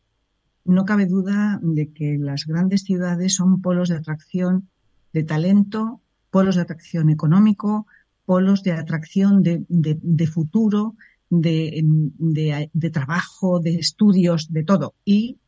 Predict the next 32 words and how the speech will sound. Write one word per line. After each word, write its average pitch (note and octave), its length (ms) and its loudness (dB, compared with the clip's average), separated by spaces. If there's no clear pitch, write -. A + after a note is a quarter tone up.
la D#3+ 160 -6
población F#3+ 760 0
se - 340 0
va, F#3 600 2
eh, D3 320 -4
trasladando G3+ 1000 2
a D#3 100 -4
las C#3+ 160 -2
ciudades. B2+ 640 -8
Y B3 100 2
la C4 120 0
costa A3 540 -6
no E3 120 0
deja F#3+ 260 2
de F3+ 100 0
ser F#3 400 -2
ese F#3+ 240 2
polo G3+ 280 2
de F#3+ 60 4
atracción F#3 720 2
para D#3+ 200 -2
algo E3+ 180 -2
tan F#3 160 2
importante F3 560 2
para F3 140 -4
España F3 440 0
como F3 220 0
es - 140 -4
el E3+ 120 0
turismo. C#3 560 -4
La E3 240 -2
compraventa D#3+ 880 2